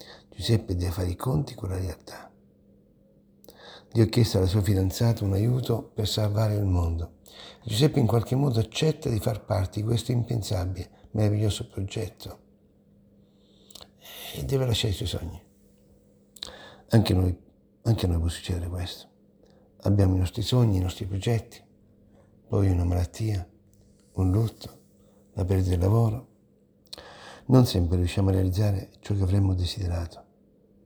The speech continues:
Non sempre la vita ci riserva le attenzioni che avremmo voluto.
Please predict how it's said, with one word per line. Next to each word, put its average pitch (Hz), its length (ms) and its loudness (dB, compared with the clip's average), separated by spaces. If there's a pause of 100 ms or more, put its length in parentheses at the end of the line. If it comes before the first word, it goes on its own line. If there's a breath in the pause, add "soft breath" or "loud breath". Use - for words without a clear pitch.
(600 loud breath)
Non 123 160 2
sempre 120 320 4
la 107 80 4
vita 110 240 2
ci - 140 -4
riserva 107 360 -2
le 104 100 0
attenzioni 107 540 -4
che 101 60 0
avremmo 104 260 0
voluto. 107 420 -4